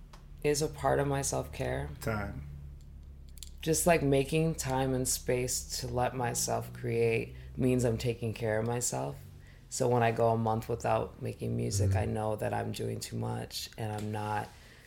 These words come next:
Speaker 1: checking in with the thing that makes me the happiest.
Speaker 2: Mm. Mm-hmm.
Speaker 1: And that's, like, kinda crazy to look at sometimes, you know?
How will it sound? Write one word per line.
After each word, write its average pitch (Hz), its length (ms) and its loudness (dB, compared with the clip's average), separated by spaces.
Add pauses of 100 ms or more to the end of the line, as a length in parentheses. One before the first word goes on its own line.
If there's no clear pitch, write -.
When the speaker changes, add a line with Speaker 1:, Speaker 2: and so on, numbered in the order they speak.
Speaker 1:
checking 135 420 4
in 120 220 6
with 113 120 2
the 110 80 -4
thing 113 260 0
that 110 120 0
makes 113 320 -2
me 110 60 -4
the 104 100 -6
happiest. - 1040 -4
Speaker 2:
Mm. 110 220 -6 (920)
Mm-hmm. 107 280 -6 (760)
Speaker 1:
And 123 100 2
that's, 127 240 4
like, 127 140 2
kinda 113 240 -2
crazy 110 320 -2
to 107 100 -2
look 110 220 -2
at 110 180 -2
sometimes, 107 500 -4
you 110 80 -6
know? 107 240 -6